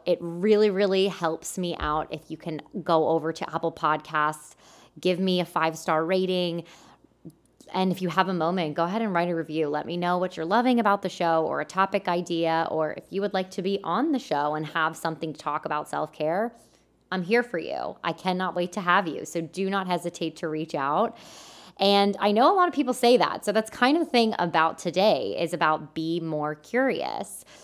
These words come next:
So I was more curious about growing this platform. So for my friends over on YouTube, if you're liking the show as well, go ahead and subscribe and also click the bell because that'll let you know every time a new episode is launched.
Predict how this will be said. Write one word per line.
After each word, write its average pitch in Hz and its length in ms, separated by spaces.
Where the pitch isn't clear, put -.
So 190 300
I 175 220
was 190 180
more 196 240
curious 196 600
about 165 440
growing 160 460
this 180 140
platform. 175 640
So 160 380
for 180 140
my 165 100
friends 160 300
over 185 220
on 190 120
YouTube, 190 400
if 185 160
you're 185 100
liking 180 300
the 190 80
show 175 280
as 175 120
well, 160 360
go 165 220
ahead 170 200
and 165 140
subscribe 202 760
and 156 120
also 170 240
click 185 260
the 180 80
bell 170 340
because 170 280
that'll 160 220
let 170 160
you 180 140
know 160 240
every 165 240
time 160 240
a 156 40
new 156 200
episode 160 500
is 143 160
launched. 190 560